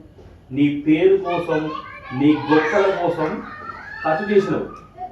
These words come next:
దేవదూత ఈ ధనవంతురాలతో అంటాంది, ఏమంటాంది? "నీ డబ్బు మొత్తం ఇక్కడికి పరలోకానికి తీసుకొని రాలేదు, పంపించలేదు నువ్వు ఫస్టే. మరి నీ డబ్బు ఎక్కడ పంపించినావంటే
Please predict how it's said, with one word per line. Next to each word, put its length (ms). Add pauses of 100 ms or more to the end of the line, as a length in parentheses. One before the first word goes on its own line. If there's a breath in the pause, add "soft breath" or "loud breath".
(1700)
దేవదూత 720 (180)
ఈ 180
ధనవంతురాలతో 520
అంటాంది, 480
ఏమంటాంది? 500 (1300)
"నీ 120
డబ్బు 280
మొత్తం 540
ఇక్కడికి 300
పరలోకానికి 520 (540)
తీసుకొని 300
రాలేదు, 600
పంపించలేదు 440
నువ్వు 340
ఫస్టే. 520 (560)
మరి 180
నీ 100
డబ్బు 240
ఎక్కడ 180
పంపించినావంటే 960